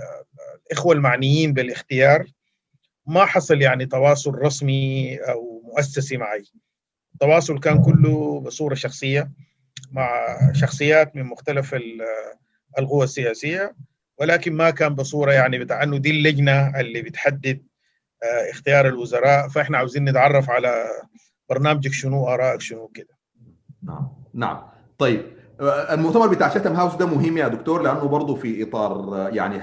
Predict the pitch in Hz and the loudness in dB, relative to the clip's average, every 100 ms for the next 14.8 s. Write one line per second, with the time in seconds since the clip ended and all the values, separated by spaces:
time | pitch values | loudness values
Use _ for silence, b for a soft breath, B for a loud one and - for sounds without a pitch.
0 | - - 139 139 139 139 - - 135 127 | -8 -2 0 2 0 -2 -6 -4 -2 0
1 | 120 127 139 - 104 135 139 104 139 131 | -2 0 -4 -4 -6 -6 -6 -8 -8 -6
2 | 120 123 127 131 131 B B _ 107 123 | -6 -2 -2 -4 -8 B B _ -4 0
3 | 170 165 165 143 127 127 _ 117 113 127 | 0 0 -2 -4 -4 -6 _ -12 -6 0
4 | 127 131 160 180 180 175 190 190 160 - | 2 4 4 2 2 0 0 0 -2 0
5 | 165 143 120 143 127 92 92 139 139 - | 0 0 0 -2 -2 -4 -6 -8 -8 -10
6 | - _ _ 104 107 113 117 107 113 113 | -16 _ _ -6 -6 -6 -6 -6 -4 -4
7 | 110 107 113 160 156 156 156 156 131 113 | 0 -2 0 0 2 4 4 2 -4 -2
8 | 113 117 110 107 104 104 101 98 98 95 | -4 -4 -4 -4 -4 -6 -6 -6 -6 -8
9 | 107 - 113 104 - 101 - 143 127 123 | -10 -14 -12 -12 -14 -6 -4 -2 -2 -2
10 | 143 147 143 151 151 _ _ _ _ _ | -4 -2 -2 -2 -6 _ _ _ _ _
11 | 107 107 98 98 95 92 90 - 113 104 | -6 -4 -2 -2 -4 -6 -8 -16 -20 -6
12 | 123 135 - 127 - 131 139 139 139 147 | -4 -4 -4 -6 0 0 2 0 0 0
13 | 147 113 127 123 135 - - 113 - - | -4 -2 2 2 0 -6 -12 -14 -12 -12
14 | 107 95 82 98 113 104 85 | -6 -6 -6 -10 -6 -6 -6